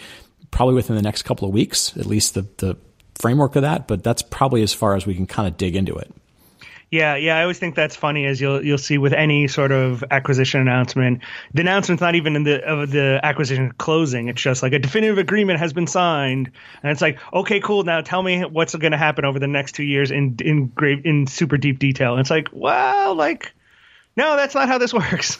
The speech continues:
Speaker 1: Right, right, right, right. Yeah. And, and having been through a lot of acquisitions, I mean, it, this one's sort of interesting. I, I think the feedback that I've seen in the market has been, um, you know, generally pretty positive. People look at this and they say,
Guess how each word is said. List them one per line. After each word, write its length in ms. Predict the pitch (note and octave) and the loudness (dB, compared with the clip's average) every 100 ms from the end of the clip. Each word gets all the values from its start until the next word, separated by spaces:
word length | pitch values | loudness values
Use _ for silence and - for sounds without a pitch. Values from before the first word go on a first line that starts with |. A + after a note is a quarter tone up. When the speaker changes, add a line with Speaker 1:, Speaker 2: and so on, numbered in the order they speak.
| - | -4
Speaker 1:
Right, 340 | D#3 F2 D#2+ - - | -4 -2 -6 -10 -12
right, 200 | C#2+ - | -8 -8
right, 140 | F2 | -8
right. 200 | - D#2 G2+ | -8 -8 -4
Yeah. 180 | F#2 | -2
And, 160 | F2+ A#2 | -2 -2
and 220 | C#3 C#3+ C#3 - - - - | 0 -2 -6 -20 -20 -14 -4
having 240 | F3+ F#3 | 0 2
been 140 | F3 | 2
through 140 | E3 D#3+ | 2 2
a 20 | |
lot 160 | C#3 C3 | 2 2
of 60 | |
acquisitions, 520 | B2 A#2+ A2+ B2 B2+ | 0 0 0 0 0
I 40 | B2 | 2
mean, 160 | C3+ | 0
it, 160 | B2 - | -2 -6
this 320 | - F#3 G#3+ | -10 -2 0
one's 140 | A#3+ G3 | 2 2
sort 140 | G3+ | 2
of 40 | C#3+ | 2
interesting. 420 | A#2+ B2 C3 A#2+ | 2 0 0 0
I, 120 | A#2+ | -2
I 100 | - | -4
think 240 | A#2+ E3 - | 0 -2 0
the 100 | C3 | -2
feedback 460 | - D#3 D#3 C#3+ | 0 2 2 0
that 80 | C3 | 0
I've 120 | A#2+ | -2
seen 240 | - B2+ A#2+ | 0 0 2
in 80 | A#2 | 2
the 80 | |
market 420 | G#2+ G#2+ A2+ G#2+ - - - _ | 2 2 2 -2 -4 -20 -20 _
has 200 | - G#2+ | -4 -2
been, 420 | - A2 G#2 G2+ - | 0 2 2 0 -2
um, 400 | G2+ F#2+ F#2 F2+ _ | -4 -2 -4 -6 _
you 80 | C3+ | 0
know, 60 | |
generally 320 | F#2+ B2 C3 | 2 2 2
pretty 220 | B2+ C#3+ B2 | 2 2 2
positive. 480 | A#2 A2 A#2+ A2 | 2 0 0 -4
People 260 | - A2+ A2+ | -4 -2 0
look 160 | A2 A#2 | 0 -2
at 100 | G#2+ | 0
this 220 | A2 - | 0 0
and 80 | G#2 | 0
they 100 | F#2+ | -2
say, 440 | - G#2+ G2+ | 0 0 0